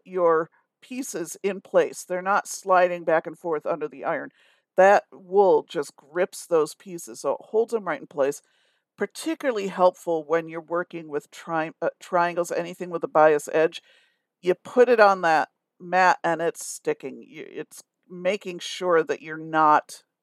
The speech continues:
going to stretch it, or at least it tries to help you not stretch it out. It also basically presses both sides at the same time because it lets the heat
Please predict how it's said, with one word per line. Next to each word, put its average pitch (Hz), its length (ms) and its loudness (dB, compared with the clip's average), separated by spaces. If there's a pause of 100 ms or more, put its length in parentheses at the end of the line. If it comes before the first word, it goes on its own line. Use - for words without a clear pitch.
(140)
going 151 260 -4
to 151 60 -6
stretch 151 380 -4
it, 127 80 -12
or 135 100 -6
at - 80 -10
least 147 300 -14
it 123 180 -4 (220)
tries 139 360 0
to 156 60 -4
help - 200 -2
you 147 60 -18
not 143 220 -6
stretch 135 320 -4
it 127 80 -8
out. 120 180 -2 (720)
It 196 160 6
also 190 760 6 (880)
basically 214 520 -4
presses 190 560 2
both 170 340 2
sides 165 420 0
at - 100 -20
the 156 80 -12
same 151 260 -4
time 220 340 -4
because 156 460 -2
it 156 220 2 (600)
lets 190 360 4
the 175 120 -10
heat 180 360 -16